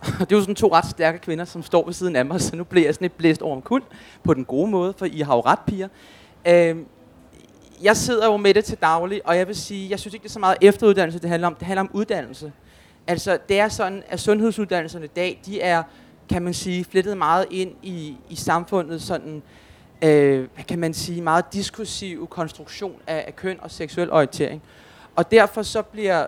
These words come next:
øh, sundhedsuddannelserne, de bliver ikke, øh, normkritiske, men de bliver normative. Og så sidder vi der med håret ned ad nakken, og jeg må indrømme, jeg gør det også tit,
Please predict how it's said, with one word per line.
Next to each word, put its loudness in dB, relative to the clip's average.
øh, 2
sundhedsuddannelserne, -6
de -8
bliver 2
ikke, 0
øh, -4
normkritiske, -4
men -12
de -16
bliver -12
normative. -14
Og -4
så -6
sidder 2
vi -4
der 2
med -2
håret 2
ned -10
ad -6
nakken, -2
og -8
jeg 0
må 0
indrømme, -4
jeg -8
gør -4
det -8
også -12
tit, -12